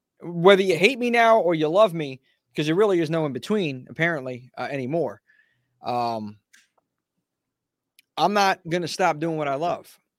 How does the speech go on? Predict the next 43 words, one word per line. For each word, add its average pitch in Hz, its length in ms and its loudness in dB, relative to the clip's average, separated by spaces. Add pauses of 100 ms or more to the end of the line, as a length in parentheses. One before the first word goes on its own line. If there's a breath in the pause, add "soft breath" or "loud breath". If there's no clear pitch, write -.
(140)
And 127 420 -6
I 131 160 0
know, 160 180 2
like, 147 220 0
next 160 300 -6
year, 165 400 0
um, 131 280 -6
I'm 135 120 -4
gonna 143 160 -4
really 147 340 0
be 135 100 -10
focused 139 380 -4
on 131 80 -4
a 131 40 -6
lot 131 180 -2
of 120 60 -8
wrestling 135 380 -6
stuff 135 320 -6
as 120 340 -4
I 127 120 -2
was 139 240 -2
behind 139 400 -4
the 127 60 -8
scenes, 117 440 -12 (680 soft breath)
uh, 117 240 -2
over 113 100 -6
the 113 80 -8
past 120 280 -4
couple 147 280 0
of 120 60 -8
years. 113 280 -6
But 120 160 -4
I, 120 140 -2 (260)
you 147 120 -6
know, 127 80 -2
I 120 100 -2
got 131 260 0
now 131 420 -2
to 120 260 -4 (320)
help 135 280 -2
out. 135 340 4
I 117 60 -12
w-, 117 160 -14